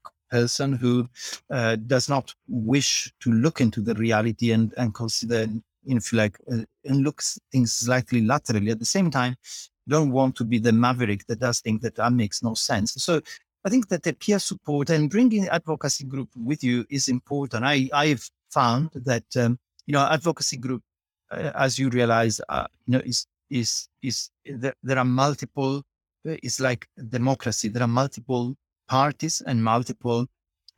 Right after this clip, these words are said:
uh, v-, viewpoints also from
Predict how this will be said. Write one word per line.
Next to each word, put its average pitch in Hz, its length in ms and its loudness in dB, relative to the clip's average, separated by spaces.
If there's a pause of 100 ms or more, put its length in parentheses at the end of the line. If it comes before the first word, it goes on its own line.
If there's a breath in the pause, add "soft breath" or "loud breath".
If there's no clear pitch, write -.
uh, 107 520 2
v-, 113 420 -8
viewpoints 117 1160 2
also 117 340 -2
from 110 360 0